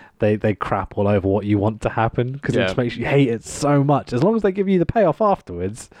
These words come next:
Speaker 1: then, yeah, I'm fine with that sort of stuff.
Speaker 2: And to tie up the N X T portion of ev-, anything we're talking about now, do you ever see anyone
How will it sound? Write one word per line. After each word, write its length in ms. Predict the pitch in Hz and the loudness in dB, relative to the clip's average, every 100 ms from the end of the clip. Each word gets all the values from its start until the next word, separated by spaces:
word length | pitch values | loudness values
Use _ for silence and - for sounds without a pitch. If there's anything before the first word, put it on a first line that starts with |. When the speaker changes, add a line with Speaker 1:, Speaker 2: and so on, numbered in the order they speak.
| - - - | -20 -12 -2
Speaker 1:
then, 340 | 107 101 95 - | 0 0 -4 -2
yeah, 180 | 107 | -2
I'm 140 | 87 101 | 0 -2
fine 220 | - 101 | -2 -2
with 100 | 92 | -2
that 140 | 87 | -4
sort 140 | - - | -4 -10
of 40 | |
stuff. 300 | - - - _ - - | -10 -12 -14 _ -16 -6
Speaker 2:
And 240 | 123 117 113 - | -2 -2 -4 -4
to 340 | 120 110 110 - | -2 0 0 -2
tie 240 | - 143 | -2 0
up 160 | 120 - | 0 -2
the 240 | 123 113 | -2 0
N 100 | 120 | 0
X 140 | 107 - | -4 -2
T 240 | 127 113 | -2 0
portion 400 | - 107 101 104 | -2 -4 -2 -2
of 100 | 95 | -2
ev-, 220 | 92 104 - | -2 -4 -4
anything 480 | 104 101 - 101 98 | -2 -2 -4 -6 -4
we're 100 | 98 | -2
talking 280 | 110 101 | -2 -2
about 220 | 104 101 90 | 0 -2 0
now, 300 | 104 104 - _ - _ _ - | 0 0 -4 _ -20 _ _ -10
do 120 | 117 131 | 0 2
you 180 | 139 - | 4 2
ever 200 | 143 139 | -2 -2
see 340 | - 139 127 - | -2 0 0 0
anyone 640 | 151 139 113 90 92 107 | 0 2 0 -2 -2 -6